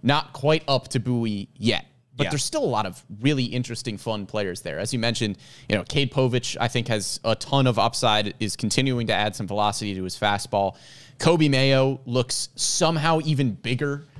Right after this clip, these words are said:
Speaker 1: than he looked
Speaker 2: He's
Speaker 1: last
Speaker 2: massive.
Speaker 1: year. I mean, what a, just a
Speaker 2: Large man.
Speaker 1: large man.
Speaker 2: Yeah.
Speaker 1: And feels very confident about the fact that that strength will not inhibit him from playing third base,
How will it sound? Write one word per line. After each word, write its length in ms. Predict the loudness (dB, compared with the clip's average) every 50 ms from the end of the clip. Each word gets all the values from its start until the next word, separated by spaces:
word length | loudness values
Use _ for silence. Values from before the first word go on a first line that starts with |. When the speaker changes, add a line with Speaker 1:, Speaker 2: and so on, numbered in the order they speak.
| -20 -8 -2
Speaker 1:
than 120 | -2 0 2
he 160 | 2 2 4
looked 220 | 4 4 4 4
Speaker 2:
He's 140 | 2 2 4
Speaker 1:
last 180 | 4 4 4 4 4 2 2
Speaker 2:
massive. 80 | 2
Speaker 1:
year. 220 | 2 2 2 0 0 -2
I 60 | -2
mean, 120 | -2 -4 -8
what 240 | -6 -2 2 4 4
a, 100 | 2 2 -2 -12 _ _ _ _ _ _ _ _ _ _ _ -6
just 180 | -4 -2 0
a 40 | 2
Speaker 2:
Large 420 | 4 6 8 8 8 6 4 2 2
man. 320 | 2 2 2 0 -2 0
Speaker 1:
large 340 | 4 6 6 6 4 2 -4
man. 240 | -4 -4 -4 -4 -6 -8 -4
Speaker 2:
Yeah. 180 | -4 -2 -2 0 0
Speaker 1:
And 120 | -2 0
feels 300 | 0 2 2 2 2 2
very 320 | 4 4 6 6 6 4 2
confident 540 | 2 4 2 2 2 0 -2 -4 -4 -4 -8 _ -6
about 260 | -2 0 0 0 0
the 60 | -2
fact 360 | 0 0 2 2 0 -2 -2
that 160 | -2 -2 -2 -2 -6 -18 -16 -4 0
that 240 | 2 2 2 0 -2
strength 460 | -4 -2 0 2 0 0 -2 -4 -6
will 100 | -4 -2
not 420 | 0 2 2 2 2 2 -2 -6 -18 -20 -20 -20 -20 -20 -6 0 2
inhibit 440 | 2 2 2 0 0 0 0 0 0
him 200 | 0 0 0 -2
from 160 | -2 -4 -2
playing 280 | 0 0 0 0 0 -2
third 280 | -2 -2 -2 -2 -2 -2
base, 460 | -2 -2 -2 -2 -4 -6 -8 -10